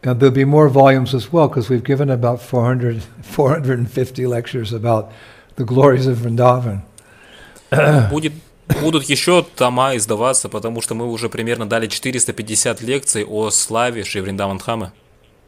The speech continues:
Speaker 1: Shravanam Kirtanam brings Krishna Smaranam.
Speaker 2: Шраванам и Киртанам приводят Кришна Смаранам.
Speaker 1: So,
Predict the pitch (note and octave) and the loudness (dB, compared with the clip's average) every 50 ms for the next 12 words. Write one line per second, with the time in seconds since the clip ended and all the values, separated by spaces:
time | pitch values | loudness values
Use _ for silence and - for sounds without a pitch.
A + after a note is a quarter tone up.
0 | _ - _ _ _ _ _ _ - - - - - D3 D#3 D#3+ E3+ E3 E3 D#3+ | _ -20 _ _ _ _ _ _ -14 -8 -2 4 8 8 10 10 8 8 6 6
1 | D#3 D3+ D3+ D#3 - D3 C#3+ C#3 - C3+ B2+ B2 A#2 A2+ A2 G#2+ B2 C#3 D3 D3 | 4 4 2 2 2 2 2 2 0 0 0 0 0 0 -2 0 0 0 0 0
2 | D3+ D3+ D#3 D3+ D#3 - - - - _ _ _ _ _ _ _ _ _ _ _ | 0 0 -2 -4 -6 -10 -16 -20 -20 _ _ _ _ _ _ _ _ _ _ _
3 | - - C3 - - - - A2+ G#2+ - - - G#2+ A2 A2 G#2 G#2 G2+ G2+ G2+ | -8 -6 -6 -6 -6 -6 -8 -8 -8 -10 -10 -10 -10 -8 -10 -10 -10 -12 -12 -12
4 | G#2 G#2 F#2+ - - - - _ _ _ _ - _ _ _ _ _ _ _ - | -14 -14 -16 -18 -20 -20 -20 _ _ _ _ -20 _ _ _ _ _ _ _ -10
5 | - - B2+ B2+ C3 C3+ C3+ C3+ B2 A#2 A2 G#2 - C3+ C#3+ D3 - - C3+ B2+ | -6 -2 0 0 2 0 0 -2 -4 -4 -6 -6 -6 -6 -6 -6 -6 -6 -6 -6
6 | B2 A#2+ - A2+ A2+ A2 B2 B2+ B2 G#2 F#2 - - - G#2 G2 - - F#2 - | -6 -4 -4 -2 -2 0 0 0 0 -2 -4 -6 -8 -10 -10 -10 -8 -6 -6 -6
7 | - G2 F#2 F2+ F2+ F2+ F2+ F2+ F#2 - _ _ _ _ _ _ _ _ _ _ | -6 -6 -6 -8 -8 -10 -12 -14 -18 -20 _ _ _ _ _ _ _ _ _ _
8 | _ _ _ _ _ _ _ - - - C3 A#2+ A#2+ B2 A#2+ A#2 A#2 A#2 - | _ _ _ _ _ _ _ -16 -8 -4 -2 0 0 0 0 0 0 -2 -4